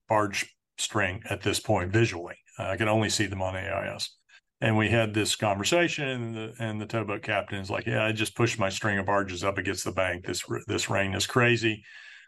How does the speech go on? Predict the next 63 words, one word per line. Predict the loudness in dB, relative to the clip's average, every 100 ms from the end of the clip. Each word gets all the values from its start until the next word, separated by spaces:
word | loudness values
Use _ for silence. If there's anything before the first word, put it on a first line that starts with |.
| _ _ _ _ 0
And, | 2 2 2
and | 2 2
we | 4
talked | 2 2
about | -2 -6 -6
it, | -4
and | -6
I | 0
finally | 0 0
said, | 0 -2
"You | 0
know, | 0
I | 0 0
think | -4 -4
it's | -4
safer | -2 0 0 0 0
if | 0
I | -2
just | -2 -4 -2
go | -2
ahead | 0 -2 -4
and | -6
come | 0 2 2
past | 2 0 2 0 -4
you | -4
now | -4 -2 2 4 4 2 0
while | -2 0
you're, | 2 0 -2 _ -20 -8
'cause | 2 4
I |
don't | 4
know | 2
how | 0
this | -2 -8
is | -10
long, | -6 -4 -4
this | -8 -12
is | -12
gonna | -8 0
last. | 2 2 -2
I, | -8 -16 -20 -6
I | 0
think | 2
it's | 2
gonna | 2
be | 2
safer. | 4 2 2 -2
I | -2
just | -4 -6
get | -8 -2
past | 2 2 2
you." | -4
And | -4
he | -2
says, | 0 4
"Yeah, | 6 6
there's | 4 2
nobody | 4 4 4
else | 2 0
out. | 0 0 -4
You | -10 -8 -8
come | 0 2 4
now. | 6 6 4 0